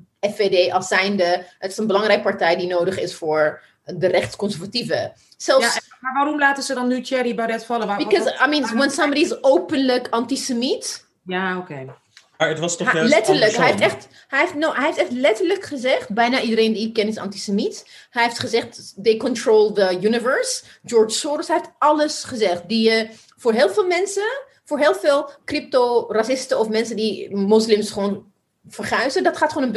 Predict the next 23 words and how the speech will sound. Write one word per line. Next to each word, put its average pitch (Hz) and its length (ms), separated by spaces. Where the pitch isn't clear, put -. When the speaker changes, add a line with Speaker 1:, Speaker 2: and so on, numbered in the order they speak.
Speaker 1:
br-, - 80
een 196 60
brug 269 180
te 196 100
ver. 220 180
Dat 202 120
kan 269 160
gewoon 208 180
niet 202 120
in 160 60
Nederland. 151 380
Speaker 2:
Ja, 202 140
ja, 220 180
dus 208 100
met 196 120
andere 202 260
woorden, 202 560
je 196 60
mag 185 200
wel 170 180
de 165 80
moslims, 247 480
hè, 247 180